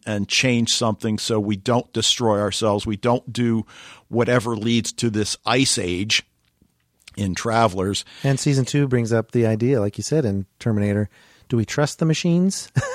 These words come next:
Speaker 2: <laughs> or don't we?
Speaker 1: Right. And Brad Wright has said that should they get a season three, and it looks like they will, that's gonna be something he is going to explore in season three.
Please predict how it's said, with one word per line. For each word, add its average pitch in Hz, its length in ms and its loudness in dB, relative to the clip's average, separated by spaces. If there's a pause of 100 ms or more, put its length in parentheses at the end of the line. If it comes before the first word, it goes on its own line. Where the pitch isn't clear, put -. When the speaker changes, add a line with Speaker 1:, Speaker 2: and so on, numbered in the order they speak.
(160)
Speaker 2:
<laughs> - 400 -10
or 113 120 4
don't 117 200 2
we? 85 240 -6 (460)
Speaker 1:
Right. 123 280 -2
And 113 520 0
Brad 120 400 0
Wright 123 240 0
has 123 160 0
said 139 480 -2
that 107 280 0
should - 360 0
they 120 160 0
get 147 240 0
a 127 40 -2
season 120 380 0
three, 156 480 0
and 117 120 0
it - 180 -6
looks 127 440 -4 (500)
like 113 220 0
they 101 140 0
will, 123 600 2 (340)
that's 110 500 0
gonna 117 180 2
be 110 100 0
something 107 420 0
he 110 200 4
is 101 140 2
going 104 280 0
to 101 160 -2
explore 98 760 0 (320)
in 101 220 0
season 95 420 -2
three. 165 440 -2